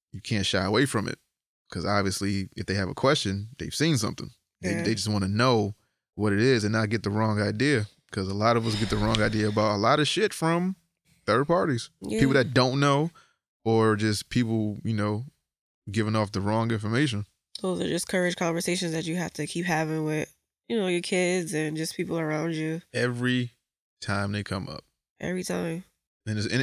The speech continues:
Speaker 1: and, and it sucks. It's hard. <laughs> It's, it's hard to have those conversations with, with, with people that you love because sometimes you can see, like, the break in them.
Speaker 2: Yeah.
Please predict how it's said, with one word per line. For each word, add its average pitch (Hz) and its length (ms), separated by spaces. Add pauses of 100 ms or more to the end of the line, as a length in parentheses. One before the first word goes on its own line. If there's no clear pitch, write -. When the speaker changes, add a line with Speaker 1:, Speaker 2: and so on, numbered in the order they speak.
Speaker 1:
and, 156 120
and 143 180
it 185 80
sucks. 220 460
It's 147 140
hard. 160 340
<laughs> - 180
It's, 135 300
it's 131 160
hard 139 200
to 123 60
have 123 220
those 113 120
conversations 113 520
with, 110 80
with, 113 180 (120)
with 117 100
people 127 220
that 117 200
you 107 80
love 113 460 (380)
because 120 480 (340)
sometimes 180 560
you 175 80
can 151 240
see, 147 760 (560)
like, 107 220
the 104 80
break 113 380
in 101 180
them. 73 240 (400)
Speaker 2:
Yeah. 90 340